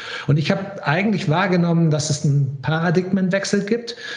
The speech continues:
äh, in der gesamten Immobilienwirtschaft weg eigentlich von diesen kapitalgeleiteten Entscheidungen hin zu stärker nutzergeleiteten Entscheidungen und damit auch Geschäftsmodellen. Ähm, das sieht man an ganz vielen Stellen, aber da kommen wir vielleicht später noch drauf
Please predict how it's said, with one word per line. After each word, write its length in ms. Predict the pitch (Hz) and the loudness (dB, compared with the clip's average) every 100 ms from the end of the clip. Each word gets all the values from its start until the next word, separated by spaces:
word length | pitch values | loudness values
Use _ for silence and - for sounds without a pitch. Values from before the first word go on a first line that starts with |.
| - | -4
äh, 80 | 160 | -2
in 160 | 160 165 | 2 2
der 80 | |
gesamten 400 | 143 135 170 185 | 2 0 0 0
Immobilienwirtschaft 960 | 185 180 165 175 170 165 160 156 143 123 | 2 2 2 0 2 0 0 0 -2 0
weg 280 | 156 - - | -2 -2 -2
eigentlich 460 | 156 160 151 147 | 0 2 2 0
von 220 | - 139 139 | 0 0 2
diesen 260 | 139 143 | 2 2
kapitalgeleiteten 1120 | 135 127 - 131 135 180 185 165 165 170 170 | 0 -2 -2 0 0 2 2 2 2 0 0
Entscheidungen 800 | 147 151 - 147 147 143 147 143 | 0 0 0 0 2 4 4 4
hin 240 | 123 131 143 | 2 2 2
zu 160 | 143 | 0
stärker 340 | - 127 123 123 | 0 0 2 2
nutzergeleiteten 960 | 120 123 127 113 120 117 120 123 - | 2 2 2 2 2 2 0 0 -2
Entscheidungen 600 | - 120 - 123 123 123 | 0 0 2 2 4 2
und 100 | 127 | 2
damit 240 | 143 143 151 | 2 2 2
auch 140 | 139 | 0
Geschäftsmodellen. 880 | - - 139 - - 135 127 135 139 - - - - - - | 0 0 0 0 0 2 0 -2 -2 -4 -12 -12 -12 -10 -2
Ähm, 440 | 131 135 131 139 - | 2 2 2 0 0
das 120 | 139 | -2
sieht 120 | - | 0
man 80 | 165 | 0
an 60 | |
ganz 180 | 156 175 | 2 0
vielen 220 | - 202 | 0 0
Stellen, 320 | 196 165 165 147 | 2 0 2 2
aber 120 | 135 | 2
da 80 | 139 | 0
kommen 200 | 143 143 | 2 0
wir 100 | 139 | 0
vielleicht 240 | 131 123 | -2 -2
später 240 | - 139 | -2 0
noch 140 | 135 123 | 0 0
drauf 360 | 123 123 120 | 0 -2 -2